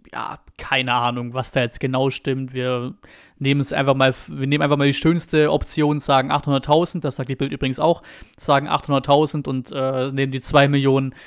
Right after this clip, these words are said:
äh, die hier, äh, gehaltmäßig, damit's am, am wenigsten Kohle ist. Ähm, viel Erfolg für das kommende Jahr am Neckar, ist irgendwie auch ein schöner Satz von, von den Bayern in der, in der,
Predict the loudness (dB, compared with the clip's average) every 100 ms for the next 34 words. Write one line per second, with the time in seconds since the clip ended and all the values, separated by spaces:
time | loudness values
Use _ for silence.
0 | -14 -2 2 2 0 -4 -4 -4 -2 0
1 | 0 0 0 0 -2 -2 2 2 2 0
2 | -2 0 0 -2 -2 -4 -4 -4 -6 -8
3 | -10 -6 -2 -2 -4 -8 -2 0 2 0
4 | -2 -6 -16 -20 0 4 4 2 -2 -8
5 | -6 -4 -2 -2 0 -2 0 -4 -4 -4
6 | -2 -2 -4 0 0 2 0 -2 -2 0
7 | 2 2 0 -4 -2 -2 -2 -2 0 2
8 | 0 0 -2 -4 -2 -4 -4 -2 0 0
9 | 0 -2 -2 -2 -6 -14 -20 -8 -2 2
10 | 4 2 0